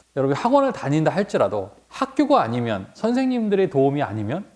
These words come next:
채워지지 않는 영역들이 있습니다. 특히나 수시 쪽이 많아지고 있는 이런 상황에서는 체대 입시, 입시생들은, 어, 선생님들의 도움, 또 학교 안에서 친구들과 어떻게 어울리면서 서로 어떻게 팀워크를 해서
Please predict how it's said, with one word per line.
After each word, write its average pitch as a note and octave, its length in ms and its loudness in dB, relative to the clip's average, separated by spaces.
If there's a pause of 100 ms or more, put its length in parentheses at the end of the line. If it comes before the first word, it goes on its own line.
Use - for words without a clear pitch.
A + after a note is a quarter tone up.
(120)
채워지지 C4 540 -2
않는 C3 260 -4
영역들이 A#2 520 -4
있습니다. F#2+ 640 -6 (220)
특히나 G3 640 -2 (100)
수시 C#4+ 360 4
쪽이 G3 280 4
많아지고 E3+ 560 2
있는 D3+ 120 0
이런 C#3+ 160 2
상황에서는 D#3 760 -4 (100)
체대 A3 220 -4
입시, D#3+ 280 -4 (320)
입시생들은, B2+ 680 -4 (360)
어, G2 200 -14
선생님들의 E3+ 640 -2
도움, G2 340 -6 (120)
또 C#3 80 0
학교 G#3+ 300 0
안에서 A2+ 680 -2
친구들과 F3+ 540 2
어떻게 G3+ 380 -2
어울리면서 C3 1120 2
서로 F3+ 260 0
어떻게 B2 600 -4
팀워크를 D3 560 -2
해서 E3 480 -4